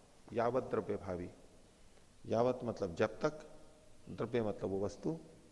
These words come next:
उसके होने तक, जब तक वो वस्तु है तब तक। कौन सी वस्तु?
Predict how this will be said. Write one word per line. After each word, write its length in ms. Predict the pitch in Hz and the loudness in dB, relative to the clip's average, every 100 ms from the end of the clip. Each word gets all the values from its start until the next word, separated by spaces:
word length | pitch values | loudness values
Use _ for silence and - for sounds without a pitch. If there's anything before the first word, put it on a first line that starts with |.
| - - - | -20 -20 -14
उसके 200 | 113 - | -14 -6
होने 320 | 110 101 95 90 | -6 -4 -8 -8
तक, 120 | 95 | -10
जब 420 | 82 98 120 - | -2 4 4 6
तक 140 | 156 - | 2 6
वो 140 | 147 | 6
वस्तु 360 | 123 110 - 113 | 6 4 0 0
है 160 | 110 127 | 0 -2
तब 340 | - - - | -2 -4 -2
तक। 100 | 104 - - - - - - - - - - - - | -10 -10 -14 -14 -14 -18 -20 -20 -20 -20 -20 -20 2
कौन 140 | 131 | 4
सी 120 | 131 | 6
वस्तु? 380 | 139 139 - 165 | 4 4 2 -2